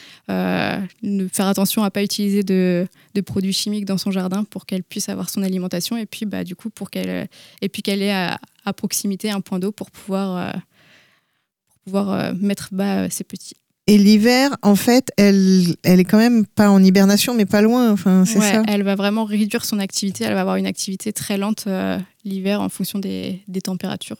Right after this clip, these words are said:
Speaker 1: Vu qu'elle,
Speaker 2: Ok.
Speaker 1: elle peut pas réguler sa température, elle va vraiment s'adapter, euh, en fonction du climat, euh,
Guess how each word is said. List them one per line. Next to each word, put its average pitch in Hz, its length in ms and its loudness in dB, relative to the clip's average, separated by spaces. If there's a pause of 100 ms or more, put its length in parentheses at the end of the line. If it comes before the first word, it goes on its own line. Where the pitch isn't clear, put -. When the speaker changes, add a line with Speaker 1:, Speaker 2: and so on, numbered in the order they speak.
Speaker 1:
Vu 196 80 -14
qu'elle, 196 220 -14
Speaker 2:
Ok. - 80 -12
Speaker 1:
elle 190 240 -6
peut - 160 -14
pas 208 100 -8
réguler 202 340 -4
sa 196 140 -10
température, 190 640 -10
elle 196 140 -6
va 190 280 -8 (260)
vraiment 190 260 -6
s'adapter, 196 580 -8
euh, 190 120 -12 (540)
en 196 100 -8
fonction 208 280 -6
du 196 140 -4
climat, 202 680 -8
euh, - 40 -8